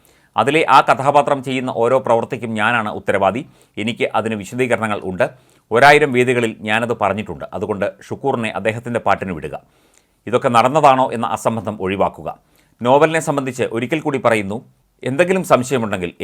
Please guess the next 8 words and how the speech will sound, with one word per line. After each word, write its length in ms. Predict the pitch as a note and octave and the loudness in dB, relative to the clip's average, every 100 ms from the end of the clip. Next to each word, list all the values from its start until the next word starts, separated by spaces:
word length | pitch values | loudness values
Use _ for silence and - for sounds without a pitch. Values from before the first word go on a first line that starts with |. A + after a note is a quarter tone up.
| G#2+ | -2
എന്നോട് 280 | B2+ A#2+ F#2+ - | 0 -2 -4 -8
ചോദിക്കുക 360 | F#2+ D#2 - E2+ - | -8 -8 -10 -10 -6
എന്ന് 120 | A2+ G#2+ | -2 0
പറഞ്ഞുകൊണ്ട് 380 | G2+ G2 F2 D3 - _ _ - | 0 -2 -2 -2 -4 _ _ -2
ബെന്യാമിൻ 340 | A2+ A#2 G2+ E2 - | 0 2 0 -4 -4
കുറിപ്പ് 220 | A2+ G#2 | -4 -2
അവസാനിപ്പിക്കുന്നു. 600 | D#2+ - D#2+ D2+ C#2 C2 - _ _ - | -4 -6 -12 -12 -18 -20 -20 _ _ -10
അതേസമയം 400 | F2+ G#2 A2 B2+ | -6 -6 -4 -2